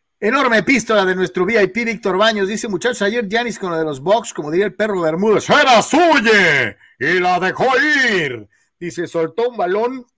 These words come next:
para una canasta hecha y en los tiros libres es un volado. De hecho, creo que los fans de los Bucks, cuando Giannis va a la línea de los tiros libres, tienen el mismo sentimiento que nosotros los Dodger fans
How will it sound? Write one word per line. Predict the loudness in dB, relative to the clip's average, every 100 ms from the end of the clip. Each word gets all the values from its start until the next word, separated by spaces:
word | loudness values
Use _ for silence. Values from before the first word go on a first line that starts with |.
| -10
para | -6 -6
una | -6
canasta | -10 -10 -8 -8 -6 -4
hecha | -4 -6 -10 -8
y | -12
en | -12
los | -14
tiros | -6 -6 -6
libres | -6 -2 -4 -4
es | -12 -10 -12
un | -8
volado. | -8 -4 0 0 0 -6 _ _ _ _ _
De | -2 2
hecho, | 2 0 -2 -2 -6
creo | -2 -2
que | 0
los | -2 -2
fans | -6 -6
de | -6
los | -8 -2
Bucks, | -2 -2 -6
cuando | -10 -10 -8
Giannis | -6 -6 -6 -2
va | 0
a |
la | 0
línea | -4 -6 -8
de | -8
los | -14
tiros | -6 -6 -4
libres, | -4 -2 -4 -10 _ _ _ -4
tienen | -2 -2
el | -2
mismo | -2 -2 -4
sentimiento | -6 -8 -8 -8 -6 -8
que | -8
nosotros | -12 -6 -6 -4 -6
los | -4
Dodger | 0 0 0 0
fans | 0 0 -4